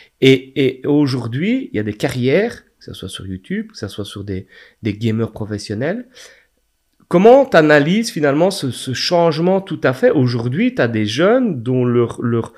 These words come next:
leur vocation, et les parents suivent en disant, « OK, on, on va essayer, il va être youtubeur, il va être game. » Donc, cette création de nouveaux métiers.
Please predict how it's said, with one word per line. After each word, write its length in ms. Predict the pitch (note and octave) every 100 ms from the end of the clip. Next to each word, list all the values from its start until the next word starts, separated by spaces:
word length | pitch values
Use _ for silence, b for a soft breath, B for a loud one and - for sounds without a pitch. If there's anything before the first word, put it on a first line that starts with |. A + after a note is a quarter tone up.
| B B B
leur 200 | A#2+ A2+
vocation, 920 | A#2+ D#3 D#3 C3+ - E3 G3 C#4 C4+
et 80 | G#2+
les 100 | G#2+
parents 400 | A#2+ A#2+ B2+ A#2+
suivent 400 | - F#3 A#3+ A3
en 60 |
disant, « 220 | B2 A#2+ D3+
OK, 160 | C#3 G3+
on, 240 | E3+ C3 A#2 b b b
on 100 | A#2
va 140 | B2+
essayer, 320 | A#2+ - A#2+ -
il 80 |
va 80 | B2
être 120 | A#2+ B2
youtubeur, 500 | B2 A#2 G#2+ D3 F3+
il 60 |
va 100 | A#2
être 100 | G#2+
game. » 260 | G#2+ A#2 A2+
Donc, 160 | C3 - b b
cette 240 | - B2+ -
création 640 | - F#3+ E3 - - G3+
de 40 |
nouveaux 280 | F3+ D3 B2+
métiers. 460 | B2+ A#2+ - A#2